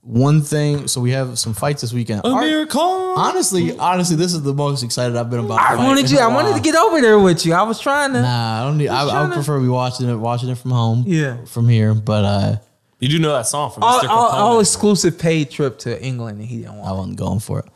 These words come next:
Speaker 3: He wasn't, he didn't want it.
Speaker 1: I'm really
Speaker 2: It's a
Speaker 1: exci-,
Speaker 2: long
Speaker 1: I'm really
Speaker 2: flight.
Speaker 1: excited for this fight, man.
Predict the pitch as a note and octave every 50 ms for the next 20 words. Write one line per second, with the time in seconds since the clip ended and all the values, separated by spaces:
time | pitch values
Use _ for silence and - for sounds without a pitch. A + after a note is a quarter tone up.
0 | _ _ _ - C#2 A#1+ G1+ - C#2+ G#2 F#2+ E2+ E2+ F2 F2+ - - - - _
1 | _ _ _ - C3 D3 D#3+ C#3+ B2+ B2+ B2+ A#2+ A#2 G#2+ - C3 A2+ A#2 G#2+ G#2+
2 | G#2+ - F#3+ C#3+ B2 B2+ B2 A#2+ A2+ G#2 G2+ G#2 A#2+ A#2 A2+ G#2 G#2+ G2+ G#2 G#2+
3 | - - A#2 A#2 G#2 - G2+ G#2 G#2 G#2 A2